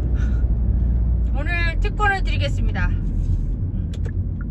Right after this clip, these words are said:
오늘은 차가 있어서 제가 차를 타고 운전해요. 음.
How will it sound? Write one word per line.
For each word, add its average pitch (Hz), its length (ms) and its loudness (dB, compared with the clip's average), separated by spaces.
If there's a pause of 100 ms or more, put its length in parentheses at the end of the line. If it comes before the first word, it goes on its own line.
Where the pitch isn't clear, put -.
(2000)
오늘은 349 420 -10
차가 403 340 -4
있어서 226 720 -10 (300)
제가 233 640 -8
차를 359 320 -8
타고 294 240 -14
운전해요. 185 520 -12 (300)
음. - 300 -14